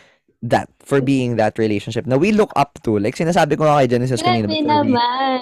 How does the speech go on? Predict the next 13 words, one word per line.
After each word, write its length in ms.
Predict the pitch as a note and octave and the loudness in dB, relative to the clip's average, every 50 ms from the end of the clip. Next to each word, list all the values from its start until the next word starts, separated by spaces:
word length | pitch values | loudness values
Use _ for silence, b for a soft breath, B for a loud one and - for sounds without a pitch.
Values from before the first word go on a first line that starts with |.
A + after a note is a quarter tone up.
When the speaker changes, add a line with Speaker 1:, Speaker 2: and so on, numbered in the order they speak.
| B3 B3 | -4 -4
Speaker 1:
we 100 | B3 F3+ | -4 -2
record 360 | F#3+ G#3 G3+ - - E3+ E3 E3 | -2 -2 -2 0 2 2 4 4
this 200 | D3 E3 - - | 4 2 0 0
podcast, 680 | - - C#3 C3 B2 A#2 - - - G#2 G#2 A2+ A#2 - | -2 2 2 4 4 2 0 -2 -2 0 0 0 0 -2
like, 140 | C#3+ C#3 - - | -4 -4 -2 -2
even 240 | F#3 F3+ F3 F#3 F3 | -2 0 0 0 0
though 80 | G3 | 0
nakatalikod 640 | G3 F3 F3 E3+ E3 D#3+ - D#3+ D3+ D3+ D#3 C3+ B2+ | 0 0 0 0 0 0 0 -2 0 0 -2 -2 -2
sila, 180 | - D3 B2+ B2 | 0 -2 0 0
hindi 140 | C#3 D#3+ G#3 | 0 0 0
namin 160 | A3+ A3 G#3+ | 0 0 0
sila 160 | - G#3+ F#3+ | 0 -2 -2
pinaplastic. 680 | - F3 E3 D#3 D#3 - C3+ A#2 B2 - - A#2+ A2+ | 0 0 -2 -2 0 0 0 0 0 -2 -2 -4 -4